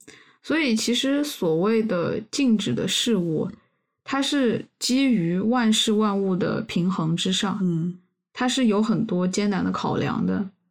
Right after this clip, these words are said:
Speaker 1: 嗯。就像大叔的人生，他无论是事业也好、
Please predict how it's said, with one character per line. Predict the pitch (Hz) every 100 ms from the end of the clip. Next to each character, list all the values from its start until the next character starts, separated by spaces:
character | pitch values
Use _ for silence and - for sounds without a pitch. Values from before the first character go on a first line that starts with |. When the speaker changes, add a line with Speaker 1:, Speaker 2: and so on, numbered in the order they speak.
| _ _
Speaker 1:
嗯。 | 175 175 180 - - _ _ _
就 | - 277
像 | 262 240 226
大 | - 233
叔 | 220 226
的 | 208
人 | 175 170
生， | 180 180 185 - _ _ _ _ _ -
他 | 320 311
无 | 226 240
论 | 269
是 | 269
事 | 277 - 302 233
业 | 202 180
也 | 170 175
好、 | 190 175 -